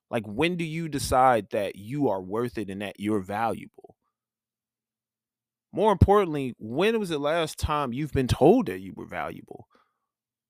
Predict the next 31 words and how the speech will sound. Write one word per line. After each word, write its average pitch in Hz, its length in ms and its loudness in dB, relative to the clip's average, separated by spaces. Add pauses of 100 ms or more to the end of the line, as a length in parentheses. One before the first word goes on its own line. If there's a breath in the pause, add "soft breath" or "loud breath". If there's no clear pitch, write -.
(440)
I'm 208 160 6
here 240 180 6
to 160 80 4
tell 156 300 0
you 143 320 -4
that 113 160 0
you 165 140 -2
have 190 200 6
value 123 500 2
and 107 220 -4
you 160 120 -2
have 127 260 -2
worth 147 340 0
and 120 160 -4
you 127 80 0
have 127 160 0
a 98 80 -4
purpose - 540 -2 (560)
on 190 180 8
this 170 220 -4
earth. - 260 -6 (600)
You 135 140 4
have 113 100 4
a 110 40 -6
purpose 160 360 4
with 113 100 -10
the 104 80 -4
life 113 260 2
that 120 200 -6
you 117 80 -4
have. - 340 -8